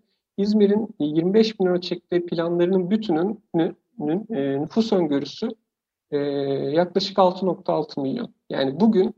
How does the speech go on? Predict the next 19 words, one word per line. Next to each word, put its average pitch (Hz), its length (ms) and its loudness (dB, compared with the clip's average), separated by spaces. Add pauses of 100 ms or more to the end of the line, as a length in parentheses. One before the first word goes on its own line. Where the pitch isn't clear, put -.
(540)
e, 147 120 -4
İzmir 196 340 0
iki 196 260 -4
bin 208 100 4
otuz 214 320 4
yılındaki 180 540 2
hedefi 170 360 -2
için - 440 -4
bütün 233 260 -4
konut 202 340 2 (200)
şeyini, 143 400 -4
e, 143 480 -6
nüfusuna 160 480 -4
yetecek 160 420 -2
kadar 147 300 -2
konut 175 320 -4
stoğunu 160 400 0
barındırıyor 180 720 2
ve 196 240 -2